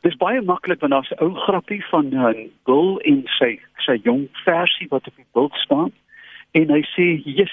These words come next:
like hy sê, "Kareltjie, ehm, kyk net al die koeie wat daar onder wei." En Karel sê, "Pa, kan ons nie afgaan in een dek nie?" Karel sê, die,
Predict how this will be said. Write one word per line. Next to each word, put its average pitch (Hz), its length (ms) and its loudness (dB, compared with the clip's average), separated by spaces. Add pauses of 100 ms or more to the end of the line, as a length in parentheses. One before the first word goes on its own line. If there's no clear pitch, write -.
like 139 240 -2
hy 127 60 0
sê, 143 200 0
"Kareltjie, 143 580 -2 (520)
ehm, 127 240 4 (120)
kyk 180 220 0
net - 100 -2
al 147 100 2
die 143 140 4
koeie 127 260 2
wat 110 80 0
daar 104 100 0
onder 104 260 0
wei." 87 320 -4 (440)
En - 200 -2
Karel 170 360 -2
sê, 175 220 0 (120)
"Pa, 196 240 4
kan 190 180 -2
ons 165 220 -6
nie 190 160 -2
afgaan - 440 -4
in 113 160 -6
een 120 260 0
dek 95 280 0
nie?" 87 200 -6 (640)
Karel 127 340 2
sê, - 240 -4
die, - 120 0